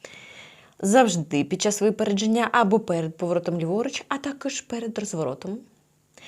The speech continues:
Завжди для виконання об'їзду. За умови, що рух не заборонено дорожніми знаками чи дорожньою розміткою, а також під час випередження об'їзду,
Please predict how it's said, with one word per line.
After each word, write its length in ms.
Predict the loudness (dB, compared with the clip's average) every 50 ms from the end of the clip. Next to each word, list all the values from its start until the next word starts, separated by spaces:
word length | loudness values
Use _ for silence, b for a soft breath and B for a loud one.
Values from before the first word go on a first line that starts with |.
| B B B B B
Завжди 420 | 2 6 6 6 6 6 4 4
для 160 | 4 6 6 4
виконання 540 | 4 4 2 0 0 2 2 2 2 2
об'їзду. 1000 | 2 4 4 6 6 4 4 2 -2 -2 -2 -4 -4 -6 -6 -8 -6 -6 -6 -8 -8 -14 _ _ _ _ _ _ _ _
За 240 | -2 2 4 6 6
умови, 280 | 6 4 4 2 2 0
що 280 | -2 -2 -2 0 0
рух 300 | 0 2 0 -2 -2 -4
не 140 | -6 -4 -2
заборонено 460 | -2 -2 -2 -2 -2 -2 -2 -4 -2
дорожніми 400 | -2 -2 -2 -2 -4 -8 -10 -10
знаками 500 | -8 -6 -6 -4 -4 -4 -4 -6 -6 -6
чи 120 | -6 -6 -4
дорожньою 380 | -4 -4 -4 -6 -6 -6 -6
розміткою, 460 | -6 -6 -4 -4 -6 -4 -4 -4 -4 -4
а 100 | -4 -6
також 480 | -6 -6 -8 -8 -6 -4 -4 -4 -4 -6
під 200 | -10 -14 -10 -8
час 220 | -6 -6 -6 -8 -8 -6 -4
випередження 640 | -2 -2 -2 -2 -2 -2 -2 -4 -2 -4 -4 -4 -4
об'їзду, 560 | -4 -4 -4 -2 -2 -2 0 0 0 -2 -2